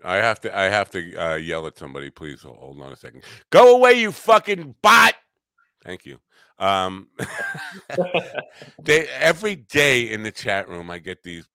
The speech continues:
pain in the ass, and I, on Twitch, I can't ban them. I can't, uh, get rid of them at all, no matter how I try. People trying to sell me what he says, buy followers, I don't, primes, I don't even know what a prime is, and viewers.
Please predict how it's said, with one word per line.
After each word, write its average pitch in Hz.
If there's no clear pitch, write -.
pain 156
in 151
the 127
ass, 110
and 110
I, 113
on 110
Twitch, -
I 107
can't 107
ban 107
them. 104
I 92
can't, 92
uh, 87
get 90
rid 95
of 90
them 90
at 87
all, 85
no 87
matter 90
how 90
I 85
try. 82
People 104
trying 113
to 101
sell 107
me 95
what 80
he 80
says, 71
buy 85
followers, 90
I 92
don't, 90
primes, 95
I 92
don't 92
even 85
know 82
what 82
a -
prime 80
is, 78
and 87
viewers. 87